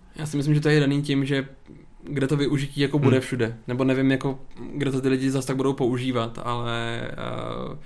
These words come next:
Speaker 1: podle mě to není na to, abys to používal denně.
Speaker 2: Hmm.
Speaker 1: Je to opravdu, když by se šel do nějakého muzea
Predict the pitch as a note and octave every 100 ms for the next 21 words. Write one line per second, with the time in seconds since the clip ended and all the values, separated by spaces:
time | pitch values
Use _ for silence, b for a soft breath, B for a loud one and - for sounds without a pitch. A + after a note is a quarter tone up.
0 | B B - - - C3 C3 C3+ C3 C3
1 | B2+ B2 B2+ C3+ B2+ B2 C3 B2+ B2+ A#2
2 | G#2+ - A#2+ A#2 A#2+ B2 B2+ C3 C3 B2+
3 | B2 C3 C3+ C3 C3 C3 B2 A#2+ B2 B2+
4 | C3